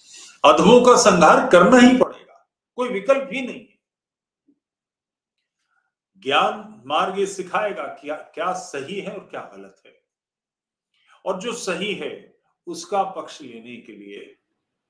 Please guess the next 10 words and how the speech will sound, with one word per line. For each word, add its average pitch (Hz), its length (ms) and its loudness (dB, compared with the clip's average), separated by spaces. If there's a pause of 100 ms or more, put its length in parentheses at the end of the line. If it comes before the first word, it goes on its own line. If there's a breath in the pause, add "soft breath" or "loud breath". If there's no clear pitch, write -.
(260)
लोग 135 340 0
तैयार 175 360 2
करने 175 280 -4
पड़ेंगे, 170 340 -10 (520 loud breath)
गलत 170 420 0
का 220 120 2
भी 208 120 0
ध्वंस 160 340 -10
करना 123 320 -10
पड़ेगा। 104 440 -20